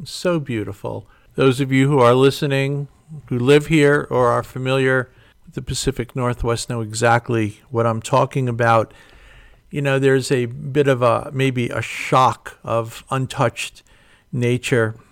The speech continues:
And coming from Central Florida, you know, Kathy and I came from a place where nature was kind of ruined. You know, it was different. And, and here, the natural world, it's still,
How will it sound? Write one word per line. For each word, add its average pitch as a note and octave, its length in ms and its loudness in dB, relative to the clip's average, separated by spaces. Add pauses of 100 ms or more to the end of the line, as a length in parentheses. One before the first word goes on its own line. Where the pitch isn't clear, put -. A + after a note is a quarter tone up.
(240)
And A2+ 600 -8
coming C3+ 320 -2
from A#2+ 220 -8
Central B2+ 420 -2
Florida, B2 640 4 (300)
you C3+ 100 -6
know, A2 220 -6
Kathy D3 400 2
and B2+ 80 0
I B2 120 0
came C3 260 -2
from B2+ 180 -2
a A#2+ 60 -2
place A#2+ 420 0
where A#2 380 4
nature B2+ 640 -2
was A#2+ 600 0 (220)
kind G#3 260 -2
of D#3 140 -6
ruined. B2+ 580 -2 (340)
You B2+ 120 -6
know, B2 300 -4
it C3+ 80 -4
was B2 400 -6 (160)
different. D3+ 560 -2
And, A#2+ 220 -8
and A#2+ 260 -4
here, E3+ 380 4
the B2+ 100 -2
natural B2+ 640 0
world, C3 460 4
it's - 200 -6
still, E3 560 4